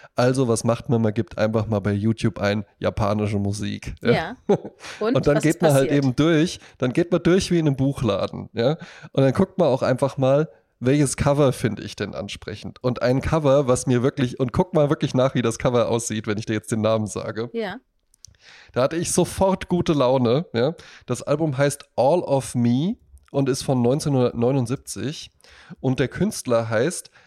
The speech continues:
Speaker 1: Masayoshi Takanaka.
Speaker 2: Takanaka.
Speaker 1: Ja. Und guck mal, wie gut gelaunt dieses Cover aussieht.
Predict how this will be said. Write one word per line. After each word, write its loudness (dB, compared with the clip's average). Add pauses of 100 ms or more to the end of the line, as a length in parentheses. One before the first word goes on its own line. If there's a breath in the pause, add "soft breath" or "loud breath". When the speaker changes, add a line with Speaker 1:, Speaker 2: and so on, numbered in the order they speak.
(140 soft breath)
Speaker 1:
Masayoshi 0 (140)
Takanaka. 0
Speaker 2:
Takanaka. -6 (720)
Speaker 1:
Ja. 2 (1200)
Und 0
guck 0
mal, 4
wie 2
gut 0
gelaunt 2
dieses -2
Cover 2
aussieht. -4